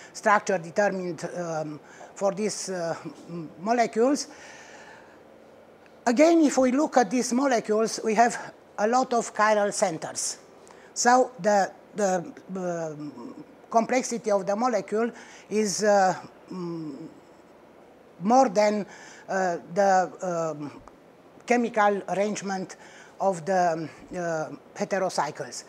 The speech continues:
Uh, according the substituent, uh, i-, on the, um, uh, nitrogen in the phenothiazine group,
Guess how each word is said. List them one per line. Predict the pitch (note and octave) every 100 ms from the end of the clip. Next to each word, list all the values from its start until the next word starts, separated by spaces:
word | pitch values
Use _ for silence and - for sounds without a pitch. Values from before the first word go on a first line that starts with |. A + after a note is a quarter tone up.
| - - - - - -
Uh, | - F#3+ F3+ - - - - - - - - - - - - - - -
according | - - E4 E4 C#4+ D4+ A3+
the | A#3+ A3+ G#3 G#3
substituent, | A#3 - D#4 - A#3+ A3 - - -
uh, | G#3+ G3+ C3 -
i-, | G#3+
on | A3 A3
the, | G#3+ G#3
um, | F#3+ F3+ - G3
uh, | F#3 F3+ E3+ D#3+ C#3+ -
nitrogen | G#3 C4 A#3 G#3+ G#3 G3 F3+ - - -
in | G#3+
the | G#3+ G#3 F#3+
phenothiazine | - A#3 G#3+ G3 F#3+ F#3 F3 F3
group, | F#3+ E4 -